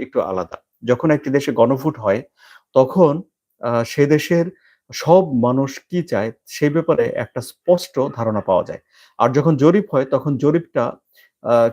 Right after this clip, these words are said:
কিছু নির্দিষ্ট মানুষের মধ্যে হয়। সেটা একশো জন হতে পারে, পঞ্চাশ জন হতে পারে, দু হাজার হতে পারে, চার হাজার হতে পারে। একটা নির্দিষ্ট সংখ্যক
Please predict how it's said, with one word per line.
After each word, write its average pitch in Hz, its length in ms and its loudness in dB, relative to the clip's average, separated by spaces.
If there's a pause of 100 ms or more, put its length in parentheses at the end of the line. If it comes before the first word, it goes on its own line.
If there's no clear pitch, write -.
(100)
কিছু 165 220 0
নির্দিষ্ট 160 440 0
মানুষের 123 400 -2
মধ্যে 110 240 -6
হয়। 101 220 -6 (360)
সেটা 143 220 4
একশো 135 200 0
জন 139 160 -2
হতে 131 160 -2
পারে, 123 220 2
পঞ্চাশ 131 360 -2
জন 131 180 -2
হতে 120 160 -6
পারে, 113 200 0
দু 113 140 0
হাজার 139 280 2
হতে 123 160 -6
পারে, 107 220 -2 (420)
চার 151 140 2
হাজার 160 260 4
হতে 123 140 -2
পারে। 107 180 -2
একটা 113 140 -4
নির্দিষ্ট 135 460 -2
সংখ্যক 139 440 -6